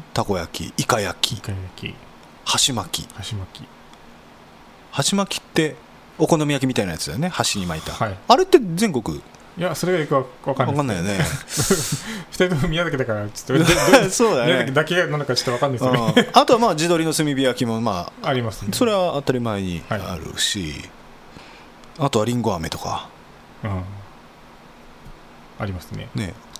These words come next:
Speaker 1: 食べたことないわ、りんご飴。食べようと思ったこともないけどね。
Speaker 2: 僕もない。あまり好きじゃないです。
Speaker 1: <laughs> 食べたことあんの？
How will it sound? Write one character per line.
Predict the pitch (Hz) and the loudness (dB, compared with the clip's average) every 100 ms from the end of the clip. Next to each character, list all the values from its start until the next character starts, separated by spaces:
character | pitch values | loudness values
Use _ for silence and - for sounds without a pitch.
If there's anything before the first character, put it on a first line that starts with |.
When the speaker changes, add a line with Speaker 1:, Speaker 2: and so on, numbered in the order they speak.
| - | 0
Speaker 1:
食 | 226 | 2
べ | 262 | 4
た | 165 | 2
こ | |
と | 123 | 0
な | 107 | -2
い | 90 | -2
わ、 | - - - | -6 -8 -8
り | 120 117 | -4 -2
ん | |
ご | 113 92 | 0 -2
飴。 | 82 | -4
食 | - 202 | 0 2
べ | 233 | 2
よ | 247 | 2
う | |
と | 131 | 0
思 | 139 190 | 0 -4
っ | |
た | - - | -4 -4
こ | 104 | -2
と | 98 | -2
も | 82 | -4
な | 82 | -6
い | |
け | 131 | -4
ど | |
ね。 | 131 | -4
Speaker 2:
僕 | 143 | -2
も | 131 | -2
な | 110 | -4
い。 | 98 - - - - - - - - - - - - - - - - - | -8 -14 -20 -20 -20 -20 -20 -20 -20 -20 -20 -20 -20 -20 -20 -20 -20 -10
あ | 123 | -4
ま | 123 | -2
り | 120 | -2
好 | - | -6
き | 113 | -10
じ | 104 | -6
ゃ | |
な | 95 | -4
い | |
で | 120 | -4
す。 | - - - - | -4 2 4 4
Speaker 1:
<laughs> | - - - | 0 0 2
食 | 196 | 2
べ | |
た | 143 | 2
こ | 113 | 2
と | 117 | 0
あ | |
ん | |
の？ | 76 | 0